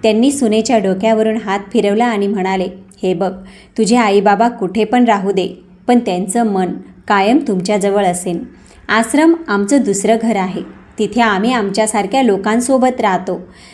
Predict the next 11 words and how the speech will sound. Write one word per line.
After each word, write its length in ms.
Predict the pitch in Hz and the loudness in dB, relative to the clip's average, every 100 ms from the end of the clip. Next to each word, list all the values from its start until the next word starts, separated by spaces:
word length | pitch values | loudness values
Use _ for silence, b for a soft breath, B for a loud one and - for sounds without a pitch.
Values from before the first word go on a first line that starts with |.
| B | B
वेळ 300 | 190 233 269 285 | 0 2 2 2
घालवतो, 540 | 262 220 202 185 170 - - | 2 2 0 -2 -6 -10 -4
पण 140 | 220 214 | 0 2
या 120 | 214 | 0
घराशी 640 | 208 196 202 - 277 285 - | 0 -2 -2 -2 -4 -4 -6
आमचं 400 | 190 185 233 233 | -4 -2 0 0
नातं 300 | 185 175 240 | -2 -2 -2
कधीच 500 | 240 185 220 - - - - - | 0 0 0 -2 -12 -20 -10 -4
तुटणार 400 | 196 190 196 214 | -2 -2 -2 -2
नाही. 260 | 208 185 - - - - B B B | -2 -4 -6 -14 -20 -20 B B B
म्हातारपण 560 | 226 240 247 311 339 339 | 0 2 2 2 2 2